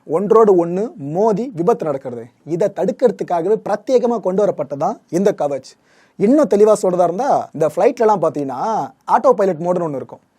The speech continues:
இதே மாதிரி ஒரு ஏ ஐ மாதிரி, ஓகேவா, ஏ ஐ கிடையாது, but ஏ ஐ மாதிரி தன்னிச்சையா ஒரு சிஸ்டம் செயல்படுது அப்படின்னா, ஒரு ரயிலோட டிரைவர் செய்ய வேண்டிய வேலையை அவசர நேரத்துல அந்த சிஸ்டமே செஞ்சா எப்படி இருக்கும்? இதுதான் கவச். இந்த கவச்சுக்கு இன்னும் ரெண்டு மறுபெயர்கள் இருக்கு.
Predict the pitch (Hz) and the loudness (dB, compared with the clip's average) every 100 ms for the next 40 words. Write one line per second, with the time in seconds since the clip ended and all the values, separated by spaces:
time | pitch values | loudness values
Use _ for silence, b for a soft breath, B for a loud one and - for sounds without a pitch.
0 | _ _ _ - 135 156 247 233 185 170 | _ _ _ -10 -2 6 6 6 2 0
1 | 208 330 151 165 135 165 262 - 202 180 | -2 -4 -4 -4 -2 4 4 6 2 4
2 | 175 170 131 - - 180 - 185 220 190 | 0 0 -4 -10 -4 -4 0 2 4 2
3 | 175 175 196 185 302 190 - 185 214 - | 2 0 2 2 0 -2 -2 0 2 2
4 | 175 151 160 131 117 b b b 190 220 | 0 0 -4 -4 -10 b b b 0 2
5 | 269 277 - 240 262 202 - 208 - 247 | 2 0 2 2 2 -2 -4 -4 -2 -2
6 | 196 196 220 180 160 139 139 123 - 160 | 0 0 2 0 0 -2 -6 -10 -4 -2
7 | 151 143 220 240 196 151 208 285 247 196 | 0 0 4 4 4 4 4 4 2 2
8 | 175 170 147 165 151 139 147 226 b b | -2 -2 -2 -2 -2 -4 -4 -4 b b
9 | - 202 285 247 202 190 - 240 190 160 | 0 4 4 2 0 0 2 2 2 -2
10 | 160 196 196 180 190 190 170 156 151 123 | -4 -4 -2 -2 -2 0 0 0 -6 -8
11 | 127 _ 151 143 196 220 143 151 160 123 | -18 _ -8 -2 0 0 -2 -4 -6 -10
12 | 156 160 147 180 262 - 220 233 220 285 | -6 -4 2 6 6 4 -4 -2 0 0
13 | 233 185 165 247 247 202 175 156 160 240 | 0 0 0 0 2 0 0 -4 0 -2